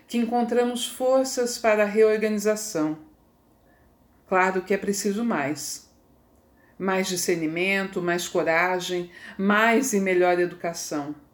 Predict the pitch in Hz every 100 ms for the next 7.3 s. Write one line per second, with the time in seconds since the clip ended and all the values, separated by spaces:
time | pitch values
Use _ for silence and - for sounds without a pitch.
0 | _ _ _ _ _ _ _ _ _ _
1 | _ _ _ _ _ _ _ _ _ _
2 | _ _ _ 220 294 - 240 294 320 -
3 | 302 175 131 - - - - _ _ _
4 | _ _ _ _ _ - - 277 269 233
5 | 202 196 196 196 - 190 180 175 196 214
6 | 220 180 180 175 175 170 170 170 214 247
7 | 240 269